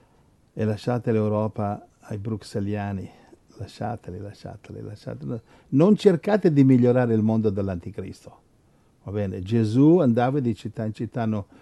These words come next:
non, non andava in giro a migliorare lo stato politico, che è impossibile. Quando gli angeli arrivarono a Sodoma, non andarono dal, dal,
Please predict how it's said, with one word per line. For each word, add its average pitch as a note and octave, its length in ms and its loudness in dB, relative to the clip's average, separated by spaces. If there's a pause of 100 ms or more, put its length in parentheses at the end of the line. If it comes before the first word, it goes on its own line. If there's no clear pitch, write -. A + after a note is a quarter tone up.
(140)
non, A#2 400 2
non A#2+ 240 4
andava C#3 340 2
in B2+ 60 0
giro A#2 200 0
a A2 40 0
migliorare G#2 720 -2
lo F#2+ 160 -6
stato - 340 -10
politico, F#2 640 -10
che A2 100 -10
è G#2 40 -4
impossibile. G#2 920 -8 (600)
Quando A#2 300 0
gli A2+ 120 4
angeli B2+ 360 2
arrivarono A2+ 400 0
a F#2+ 40 -8
Sodoma, A#2 460 -2
non G2+ 160 -4
andarono A2 360 -2
dal, F#2+ 220 -6
dal, G2+ 320 -12